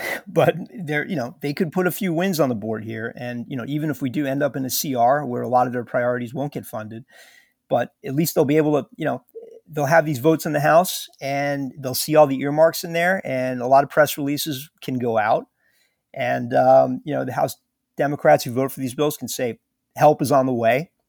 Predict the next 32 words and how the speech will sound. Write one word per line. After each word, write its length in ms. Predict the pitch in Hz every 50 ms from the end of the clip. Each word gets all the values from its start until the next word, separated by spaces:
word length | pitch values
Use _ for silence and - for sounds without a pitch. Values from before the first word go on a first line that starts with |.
| _ _ _ _
even 260 | - 139 135 151 147
if 280 | 139 123 - - - _ _ _ _ _ - -
ultimately 520 | 156 120 139 135 - 156 143 135 135 139 139
it, 100 | 123 - - _ _ _
it 140 | - 143 113
doesn't 240 | - 143 135 143 135
happen 300 | 139 151 156 - - 127
until 200 | 123 - 127 127
after 220 | 127 131 - 147
the 80 | 127 120
election, 440 | 127 131 147 156 - - 113 107 117
when 120 | 123 123
it 60 | 117
may 160 | 120 135 143
be 100 | 135 127
too 220 | 120 - - 139 120
late 200 | 123 139 160 -
for 100 | - -
some 220 | - - 107 104
of 60 | 107
them. 200 | 101 101 110 113 - _ _ _ _ _ _ _ _ _ _ _ _ _
But 240 | 143 131 127 -
still, 380 | - - - 165 165 170 127 - _
you 100 | 143 127
know, 180 | 120 117 117 113 - _
these 240 | 131 127 131 - - _ _ _ _ _
things, 300 | 143 139 147 139 - - -
things 180 | - 139 127 139
are 80 | 139
happening, 540 | 127 135 131 135 - 156 143 143 147 139 135
and, 260 | 135 135 135 135 131
um, 380 | 139 135 135 135 135 135 131